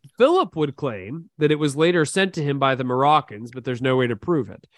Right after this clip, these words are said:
Speaker 2: The reason I say near certain is because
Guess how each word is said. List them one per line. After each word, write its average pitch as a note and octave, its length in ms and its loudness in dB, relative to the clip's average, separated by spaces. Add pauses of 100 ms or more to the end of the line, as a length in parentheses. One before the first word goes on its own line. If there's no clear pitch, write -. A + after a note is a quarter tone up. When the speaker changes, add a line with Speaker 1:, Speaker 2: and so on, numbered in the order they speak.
(920)
Speaker 2:
The A3 80 4
reason D4+ 240 6
I F4+ 40 6
say C#4+ 180 0
near A3 240 2
certain A2+ 560 -2
is D3+ 240 -8
because F#3 1400 -4